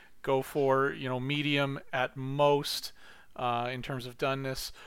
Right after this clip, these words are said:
right? I think a lot of that is still, uh, transferable, right? Uh, you know, if you're gonna do a confit or a salmi or something like that, you know, those very tr-, classic French, you know, they're, they're gonna work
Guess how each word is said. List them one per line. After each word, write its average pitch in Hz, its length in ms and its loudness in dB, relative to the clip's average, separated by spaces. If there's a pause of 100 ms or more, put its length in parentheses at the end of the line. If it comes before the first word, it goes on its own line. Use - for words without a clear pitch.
(200)
right? 123 380 0
I - 40 -8
think 170 200 -4
a 156 60 4
lot 143 200 8
of 139 60 6
that 135 160 6
is 123 120 10
still, 131 500 2 (360)
uh, 117 460 0 (720)
transferable, 151 680 2 (500)
right? 127 280 0 (380)
Uh, 123 380 -4
you 143 100 -10
know, 123 100 -2
if - 120 -6
you're 135 80 -6
gonna 139 180 0
do 139 420 2
a 131 60 0
confit 135 760 2
or 131 100 2
a 127 60 4
salmi 135 680 2
or 143 60 -2
something 131 340 -4
like 123 200 -6
that, 143 340 4 (440)
you 127 60 -10
know, 117 200 -2
those 117 160 -4
very 135 260 0
tr-, - 280 -6
classic 135 440 0
French, - 480 0 (100)
you 220 100 -10
know, 120 120 -4
they're, 147 140 0
they're 156 120 4
gonna 202 140 4
work - 260 4